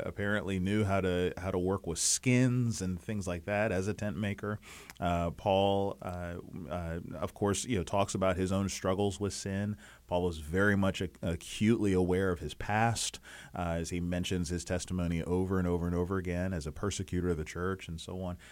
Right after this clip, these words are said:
Paul understood his, uh, his depravity. Uh, Paul understood his humanity,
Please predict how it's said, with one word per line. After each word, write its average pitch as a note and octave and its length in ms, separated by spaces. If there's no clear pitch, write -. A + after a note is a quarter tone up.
Paul C3 420
understood G#2+ 920
his, E2+ 520
uh, E2+ 360
his F2 200
depravity. A2+ 680
Uh, D#2 300
Paul F#2+ 400
understood F2+ 680
his E2 200
humanity, F#2 720